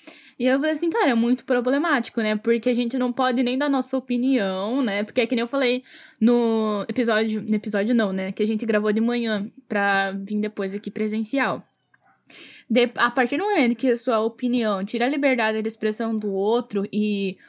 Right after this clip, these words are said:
ofende, oprime outra pessoa, já é um preconceito, deixa de ser opinião. Então, a gente tem que ter muito cuidado, como o Stefano falou, é, como que a gente expressa nossa opinião e que tipo de opinião que ela é.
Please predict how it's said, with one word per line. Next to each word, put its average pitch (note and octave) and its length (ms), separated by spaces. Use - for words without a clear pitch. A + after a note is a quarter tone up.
ofende, A#3 680
oprime C#4 400
outra A#3 220
pessoa, A#3+ 600
já A#3+ 120
é A#3+ 80
um B3+ 120
preconceito, C4 760
deixa A3+ 260
de B3 80
ser C4+ 160
opinião. B3+ 680
Então, B3+ 360
a C4+ 60
gente B3+ 160
tem C4 120
que C4 60
ter C#4 100
muito C#4 380
cuidado, B3+ 460
como C4 160
o A3+ 40
Stefano A3+ 320
falou, A3 480
é, G#3+ 380
como C#4+ 340
que E4 100
a D4+ 40
gente C4 160
expressa B3 400
nossa A#3 300
opinião A3+ 460
e D#4+ 80
que - 180
tipo D4+ 340
de F4+ 80
opinião C4+ 540
que C4+ 100
ela C#4 280
é. A3 220